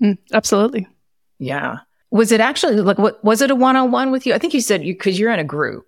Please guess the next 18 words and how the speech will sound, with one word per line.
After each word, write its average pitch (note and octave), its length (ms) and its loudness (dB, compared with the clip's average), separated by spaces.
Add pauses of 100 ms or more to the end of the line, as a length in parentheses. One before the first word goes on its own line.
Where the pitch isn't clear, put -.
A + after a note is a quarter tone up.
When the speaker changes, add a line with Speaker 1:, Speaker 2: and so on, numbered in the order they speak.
(140)
Speaker 2:
right? G#2+ 320 -6
So D#3 280 -2
was D3+ 200 -6
this F3+ 320 -6 (220)
through F3 180 0
a D3 40 -2
one-on-one D#3+ 680 -2
coaching A#3 380 -4
session, A#3 400 -8
or D#3 80 -8
was C#3+ 160 -6
it C#3 140 -6
actually C#3 380 -6
as C3+ 100 -10
part D3 260 -4
of C3 100 -12
a B2 80 -6
group C3+ 360 -10